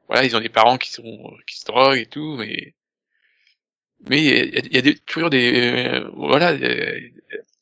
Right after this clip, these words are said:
des moments émotionnels, et il y a, il y a de la, de la tendresse, tout ça, et je trouve que vraiment, c'est, moi, c'était une bonne découverte comme série. Et puis, bah, c'est que,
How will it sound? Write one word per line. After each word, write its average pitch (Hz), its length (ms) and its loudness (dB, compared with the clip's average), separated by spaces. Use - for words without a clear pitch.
des 123 280 2
moments 123 260 2
émotionnels, 131 600 2
et 110 160 2
il 113 60 -2
y 113 40 0
a, 117 240 0
il 117 60 4
y - 20 2
a 113 40 0
de - 100 -4
la, 120 100 4
de 120 160 -4
la 110 100 0
tendresse, 123 380 0
tout - 80 -12
ça, 131 480 2
et 117 300 -6
je - 160 -12
trouve 165 140 -10
que - 140 -6
vraiment, 123 420 0
c'est, - 220 -6
moi, - 60 -8
c'était - 180 -8
une 123 80 -4
bonne 151 160 -2
découverte 139 440 -2
comme 117 160 -14
série. 110 300 -2
Et 113 160 -2
puis, - 160 -14
bah, 113 360 2
c'est - 180 -16
que, - 80 -20